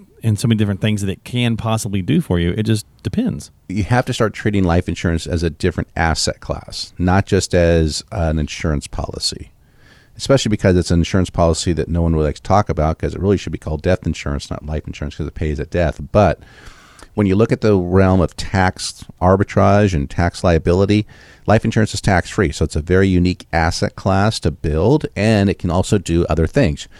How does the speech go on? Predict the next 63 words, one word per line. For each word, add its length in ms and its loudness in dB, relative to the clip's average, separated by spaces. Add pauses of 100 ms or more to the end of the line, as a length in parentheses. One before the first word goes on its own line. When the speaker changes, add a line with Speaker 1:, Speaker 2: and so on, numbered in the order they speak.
(260)
Speaker 2:
There's 160 -4
acceleration 580 2
clause 260 2
I 80 2
just 220 -2
mentioned 340 0
a 40 0
little 180 4
bit. 260 -6 (180)
Um, 180 0
you 60 0
can 120 0
accelerate 440 2
it 20 -20
for 100 -2
long-term 440 0
care. 460 2
You 80 -2
can 80 -4
accelerate 460 0
it 60 -4
from 160 -4
chronic 440 0
care. 300 -2
You 60 -8
can 80 -20
accelerate 480 -2
it 80 -10
for 240 -2
terminal 420 -2
illness, 320 0
those 180 2
types 300 -4
of 80 -6
things. 200 -4
So 100 0
it 60 -2
does 160 2
have 140 2
some 180 0
living 340 4
benefits 500 2
to 200 2
it, 140 0 (540)
as 160 2
well 160 6
as 80 2
a 40 -2
tax-free 440 -2
death 260 0
benefit. 520 -8 (480)
But 80 0
any 80 4
money 180 4
you 60 4
leave 180 4
on 160 2
to 60 0
life 240 4
insurance, 500 0
as 100 -12
long 220 -2
as 200 -6